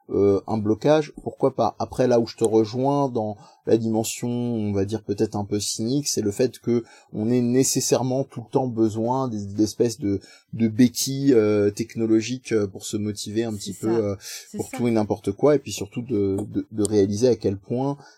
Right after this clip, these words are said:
Speaker 1: euh, elles sont assez souvent, euh, chevillées à des, à des volontés, euh, des volontés, comme on appelle ça, euh, marchandes.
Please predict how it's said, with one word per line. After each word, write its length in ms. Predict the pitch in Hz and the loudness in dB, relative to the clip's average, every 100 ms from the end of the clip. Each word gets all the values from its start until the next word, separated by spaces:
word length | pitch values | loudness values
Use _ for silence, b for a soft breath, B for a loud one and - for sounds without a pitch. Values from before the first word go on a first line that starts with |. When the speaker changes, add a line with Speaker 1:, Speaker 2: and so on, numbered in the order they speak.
| B | B
Speaker 1:
euh, 260 | 156 101 98 - | 2 2 2 0
elles 140 | 101 | -4
sont 540 | - 110 113 110 98 - 113 | -4 -4 -2 -2 -4 -4 -4
assez 240 | 110 110 | -2 -4
souvent, 580 | - 110 127 131 127 107 | -6 -6 -4 -2 -2 0
euh, 480 | 92 95 95 90 - | 0 0 -2 -4 -4
chevillées 640 | - 104 98 98 110 117 | -2 -2 -2 -2 0 0
à 80 | 98 | 0
des, 400 | 92 90 90 87 B B _ | -2 -2 -4 -6 B B _
à 160 | - 113 | 2 6
des 140 | 113 | 6
volontés, 600 | 110 107 110 107 123 120 | 6 2 -2 0 2 4
euh, 720 | 107 98 98 95 92 95 90 80 | 4 6 6 6 4 2 0 0
des 180 | 107 | 0
volontés, 460 | 104 101 101 98 113 | 0 0 -4 -4 -6
comme 180 | 113 101 | -4 -4
on 80 | 98 | -4
appelle 240 | 98 101 | -4 -6
ça, 240 | - 113 101 | -2 -2 0
euh, 440 | 92 92 90 92 | 0 -2 -2 -2
marchandes. 500 | 104 - 156 113 | -2 0 -2 -2